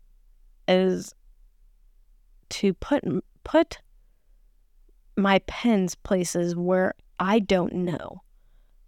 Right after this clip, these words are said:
The amount of pens, and I think I hide them really well, or I put them somewhere which is n-, where I'm like,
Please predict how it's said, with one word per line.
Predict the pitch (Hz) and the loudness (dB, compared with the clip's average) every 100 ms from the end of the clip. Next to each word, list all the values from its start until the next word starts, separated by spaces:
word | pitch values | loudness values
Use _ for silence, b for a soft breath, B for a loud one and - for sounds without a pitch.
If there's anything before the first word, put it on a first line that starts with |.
| _ _ _ _ | _ _ _ _
The | 196 220 | -2 4
amount | 214 214 285 | 4 6 4
of | 311 - | 4 0
pens, | - 185 214 - | -6 -4 -4 -6
and | - | -2
I | 208 | 0
think | 254 - 285 285 | 0 2 2 4
I | 185 | 4
hide | 180 - 202 190 | 2 0 0 2
them | 180 160 | 0 0
really | 175 165 | -2 -2
well, | 76 110 107 - | -2 -4 -4 -4
or | - | 0
I | 175 | 0
put | 170 - 233 | 0 -4 0
them | 202 | 0
somewhere | - 185 185 | 0 -2 -2
which | 185 - - | -4 -8 -6
is | 196 | 0
n-, | 196 208 - 190 | 2 2 0 0
where | 208 196 | 4 6
I'm | 202 196 | 6 4
like, | 185 | -2